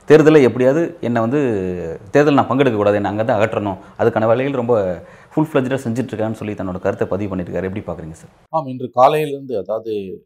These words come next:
Speaker 2: இன்றைக்கு ஜனவரி நாலாம் தேதி வியாழக்கிழமை நாம் பேசிக் கொண்டிருக்கிறோம். இன்று காலையிலிருந்து வந்திருக்கக்கூடிய செய்தி, டெல்லி முதலமைச்சர் அரவிந்த் கெஜ்ரிவால் அவருடைய வீட்டை சுற்றிலும்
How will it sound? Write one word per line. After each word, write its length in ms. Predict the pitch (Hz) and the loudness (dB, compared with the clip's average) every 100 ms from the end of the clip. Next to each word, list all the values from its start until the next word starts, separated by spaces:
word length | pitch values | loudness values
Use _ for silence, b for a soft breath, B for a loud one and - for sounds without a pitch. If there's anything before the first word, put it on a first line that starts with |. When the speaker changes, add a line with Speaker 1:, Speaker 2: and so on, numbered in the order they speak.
| _ | _
Speaker 2:
இன்றைக்கு 600 | 95 87 92 - 90 82 80 | -18 -12 -12 -10 -10 -12 -14
ஜனவரி 360 | 82 101 107 98 | -14 -10 -8 -10
நாலாம் 400 | 90 101 104 95 | -8 -6 -6 -6
தேதி 240 | 90 85 | -12 -10
வியாழக்கிழமை 600 | 82 87 98 95 85 85 | -8 -6 -6 -10 -16 -16
நாம் 160 | 78 78 | -20 -14
பேசிக் 300 | 92 - 87 | -12 -12 -16
கொண்டிருக்கிறோம். 440 | 76 76 71 98 _ _ _ _ _ _ | -18 -18 -16 -16 _ _ _ _ _ _
இன்று 200 | - 90 | -12 -12
காலையிலிருந்து 680 | - 113 127 123 127 127 117 | -2 0 0 -2 -6 -6 -6
வந்திருக்கக்கூடிய 360 | 113 - 110 98 | -6 -8 -8 -8
செய்தி, 520 | - 95 92 143 104 | -8 -12 -10 -12 -8
டெல்லி 260 | 85 113 | -6 -6
முதலமைச்சர் 420 | 117 104 104 95 - | -6 -6 -8 -8 -4
அரவிந்த் 380 | 90 104 117 - | -4 -4 -6 -8
கெஜ்ரிவால் 200 | 92 95 | -8 -4
அவருடைய 460 | 95 90 90 87 | -4 -4 -6 -6
வீட்டை 240 | 101 101 98 | -10 -10 -12
சுற்றிலும் 560 | - 87 - 98 156 | -12 -14 -10 -10 -10